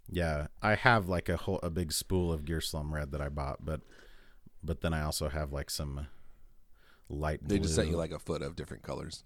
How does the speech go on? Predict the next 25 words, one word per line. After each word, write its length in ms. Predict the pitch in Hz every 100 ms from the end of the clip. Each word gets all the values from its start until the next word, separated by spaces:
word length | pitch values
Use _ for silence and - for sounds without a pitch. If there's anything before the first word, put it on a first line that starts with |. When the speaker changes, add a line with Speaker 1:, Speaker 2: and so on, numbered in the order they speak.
| -
Speaker 2:
each. 340 | - - - - - -
Speaker 1:
Yeah. 300 | 87 78 65 - - - - - - - - - - _ - - - - -
Speaker 2:
I 60 |
have 240 | 101 110 98
the 140 | 85
orange, 560 | - 82 82 73 80 -
and 100 | -
I 60 |
really 220 | 71 76
like 200 | 71 71
the 100 | - 69
orange. 420 | 67 80 85 - _ _ -
Speaker 1:
Yeah, 220 | 87 80
the 80 | 76
orange 240 | 82 80
is 100 | 71
nice, 300 | 71 69 -
too. 220 | 78 69 - _ - - _ _ _ _ _ - _ _ - - - - - - - - - - - - - - - - - _ _ - - -
Speaker 2:
I 40 |
also 160 | 92 90
have 100 | 87
Speaker 1:
So. 80 | 82
Speaker 2:
some 80 | -
orange 380 | 78 80 80 -
slivers. 460 | 80 76 71 -